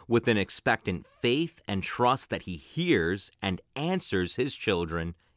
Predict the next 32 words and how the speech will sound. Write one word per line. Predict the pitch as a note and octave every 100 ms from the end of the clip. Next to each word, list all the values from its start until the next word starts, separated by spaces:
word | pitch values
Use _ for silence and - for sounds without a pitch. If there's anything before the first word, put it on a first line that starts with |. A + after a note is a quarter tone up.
| -
in | G#2 F#2+
Christ, | F#2+ C#2 - - _ _ _ _ _ -
all | D3 D#3 D2+ - _ _ _ -
for | G2+
his | F2+ D#2
glory | F#2 E2+ F2+
alone. | F2+ E2 A#1+ - _ _ _ _ _ _ -
This | C#3 D3
is | E3+
what | D3 -
praying | - A2+ G2+ G2+
as | F#2+
children | - G2 F#2+ G#2
of | F2+
God | F2+ D#2+ D2 F#2+
looks | D#3 -
like, | D2+ A1+ - - _ - - -
and | C#3 C#3+
it | C3+
is | A2+
the | B2
way | G#2+ G#2+ B2+ D#3 C#3+
of | A2+ -
prayer | - E3+ A#2+ E2 E2+
that | F2+ F#2+
God | G2 G#2 A2 A#2+ -
intended. | F#2+ E2+ - A2 G#2 - - _ _ _ _ - _
Such | - B2+ C3 -
prayers | F#3 C#3+ F2 D#2+ D#2 - _
will | G2 G2
be | F2+ F#2+
rewarded | D#2+ D#2 D2 D#2 G#2+ C3+ G#2 - -